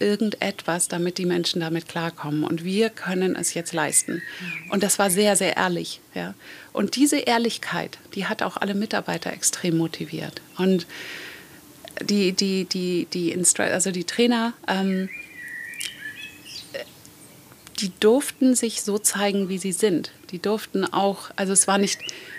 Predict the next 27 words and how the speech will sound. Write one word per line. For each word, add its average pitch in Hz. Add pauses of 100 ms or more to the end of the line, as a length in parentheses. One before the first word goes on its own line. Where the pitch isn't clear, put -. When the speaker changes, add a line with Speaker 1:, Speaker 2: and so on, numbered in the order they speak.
(160)
Speaker 1:
amerikanisch 208
inszeniert, 220
sondern 208
wirklich 233
auf -
Augenhöhe 240
verstehen, 226
wie 214
geht 202
es -
dir 196
zu 185
Hause, 220
wie 202
geht 202
es 190
mir, 202
wenn 190
ich 185
jetzt 185
hier 185
ins 180
Studio 180
gehe, 165
in 175
all 175
diesen, 170